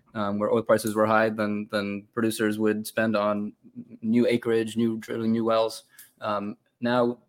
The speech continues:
there's much more discipline, and they're returning that cash to shareholders in the form of buybacks, higher dividends. Um, so shareholders are actually seeing the cash in the near term, and that's definitely a positive for the sector. That's different from other cycles where, where the oil price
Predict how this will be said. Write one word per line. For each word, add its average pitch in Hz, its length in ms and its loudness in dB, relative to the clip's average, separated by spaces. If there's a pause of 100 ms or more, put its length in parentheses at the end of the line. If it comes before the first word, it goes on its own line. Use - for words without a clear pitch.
there's 110 140 -2
much 120 200 2
more 117 80 2
discipline, 123 440 0
and 113 80 2
they're 113 100 2
returning 117 320 0
that 110 140 0
cash 110 280 -4
to 107 140 -6
shareholders 110 560 0
in 104 40 -6
the 104 80 -2
form 107 220 -4
of 98 80 -6
buybacks, 110 540 2
higher 107 220 0
dividends. 104 520 -2 (540)
Um, 98 400 -6
so 104 240 -4
shareholders 113 440 4
are 110 100 6
actually 107 240 0
seeing 113 300 0
the 104 80 -2
cash 95 380 -2
in 101 160 -10
the 98 80 -6
near 95 140 -4
term, 87 300 -6
and 90 220 -8 (680)
that's 101 160 -2
definitely 104 260 2
a 95 60 0
positive 90 400 0
for 92 80 -8
the 90 100 -4
sector. 92 260 -2
That's 90 160 -2
different 104 300 -2
from 90 240 -4
other 95 200 0
cycles 90 420 -2
where, 87 220 0
where 98 180 0
the 90 100 0
oil 90 140 0
price - 300 -4